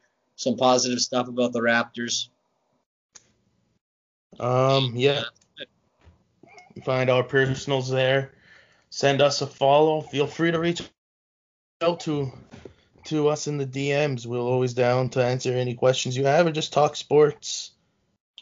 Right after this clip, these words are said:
Speaker 1: Yeah, be our friends.
Speaker 2: You say s-, if you think we said something stupid, let us know about it, please.
Speaker 1: Fight us, damn it.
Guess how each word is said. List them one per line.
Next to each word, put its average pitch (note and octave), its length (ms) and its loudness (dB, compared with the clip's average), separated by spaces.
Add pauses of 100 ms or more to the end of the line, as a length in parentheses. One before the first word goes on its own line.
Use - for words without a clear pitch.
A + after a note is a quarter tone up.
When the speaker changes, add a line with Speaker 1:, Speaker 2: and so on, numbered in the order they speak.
(280)
Speaker 1:
Yeah, C3+ 440 4 (220)
be D3 160 6
our E3+ 160 8
friends. A#2+ 720 -4 (680)
Speaker 2:
You C3+ 140 -6
say C#3+ 240 4
s-, C3 180 -4
if C3 180 -10
you C#3 100 -4
think C#3+ 200 -2
we C#3+ 140 -2
said D3 200 4
something D3 300 -2
stupid, C#3+ 480 -2
let B2+ 180 4
us C#3 200 0
know C3+ 240 4
about G#2+ 320 -4
it, - 180 -6 (120)
please. B2+ 460 -6 (680)
Speaker 1:
Fight D#3+ 320 4
us, - 500 2
damn A#2 280 2
it. - 180 0